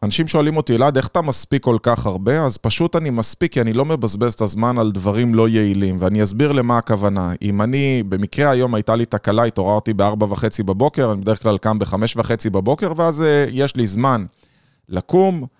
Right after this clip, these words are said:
לעשות את הספורט שלי, לשמוע את האודיובוק שלי, אחר כך אני מצלם את הסרטון, אחר כך אני שולח את השיעור היומי למי שפה ומקבל את השיעור היומי.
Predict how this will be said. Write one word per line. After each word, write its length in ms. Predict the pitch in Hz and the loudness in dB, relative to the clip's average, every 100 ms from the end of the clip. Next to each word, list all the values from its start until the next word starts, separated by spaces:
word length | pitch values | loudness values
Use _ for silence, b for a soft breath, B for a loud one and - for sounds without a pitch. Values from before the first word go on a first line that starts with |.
| _ _ - | _ _ -8
לעשות 320 | 85 - 101 | -6 -4 -2
את 40 | |
הספורט 440 | 107 - - 165 160 | -2 -2 0 0 0
שלי, 260 | 151 139 | 0 0
לשמוע 380 | 117 98 101 104 | -2 -4 -2 -2
את 120 | 98 | 0
האודיובוק 760 | 92 90 85 135 143 151 139 147 | -2 -2 0 0 2 0 2 0
שלי, 480 | - 131 131 131 117 | 0 2 2 0 -2
אחר 240 | 80 107 104 | -2 -4 -2
כך 180 | 104 101 | -4 -4
אני 160 | 98 92 90 | -6 -6 -6
מצלם 520 | 90 98 - 107 101 | -6 -6 -2 -2 -2
את 80 | 95 | -4
הסרטון, 520 | 95 - 98 180 180 | -4 -4 0 0 0
אחר 200 | 135 104 | 0 -2
כך 180 | - 104 | -2 -8
אני 80 | 101 | -6
שולח 260 | 101 101 | -2 -2
את 80 | - | -2
השיעור 340 | 101 113 104 | -4 -2 0
היומי 280 | 101 101 110 | 0 0 0
למי 220 | 107 107 | -2 -2
שפה 320 | 101 98 - 98 | -2 -2 -2 -2
ומקבל 440 | 95 95 - 95 | 0 -2 -2 -2
את 80 | 92 | -4
השיעור 320 | 95 104 92 | -2 0 2
היומי. 380 | 92 95 147 180 | 0 0 0 -2